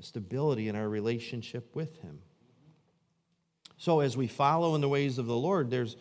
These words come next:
there's a stable walk. It's not up one day, down the next. Rooted, grounded, and solid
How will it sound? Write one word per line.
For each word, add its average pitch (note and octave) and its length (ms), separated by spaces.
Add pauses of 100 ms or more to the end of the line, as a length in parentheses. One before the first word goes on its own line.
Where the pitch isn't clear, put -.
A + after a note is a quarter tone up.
(220)
there's A#2+ 180
a A#2 40
stable C3+ 520
walk. D3 460 (1700)
It's G#2+ 160
not B2 220
up C3 220
one C3 160
day, C3 160
down B2 280
the B2 80
next. - 640 (2750)
Rooted, C3 420 (1300)
grounded, A#2 520 (1500)
and G2 120
solid D#2 480